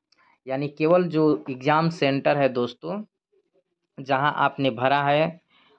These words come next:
उसी शहर में दिया जाएगा और बीस अगस्त दो हज़ार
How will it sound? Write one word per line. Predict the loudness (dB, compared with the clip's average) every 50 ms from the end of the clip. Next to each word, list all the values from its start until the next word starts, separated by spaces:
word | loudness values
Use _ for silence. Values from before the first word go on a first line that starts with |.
| _ _ -20 _ -18 -18
उसी | -10 -4 -4 -4
शहर | 0 2 0 2 2 2 0
में | 0 0 2
दिया | 2 2 2
जाएगा | 2 2 2 2 2 2 2 0 0 -2 -6 -8 _ _ _ _ _ -8
और | -6 -6 -6 -6 -8 -6 -2
बीस | 0 2 2 0 -2 -4 -2
अगस्त | 0 0 2 4 2 2 2 -2 -8
दो | -6 -2 0
हज़ार | 2 4 4 2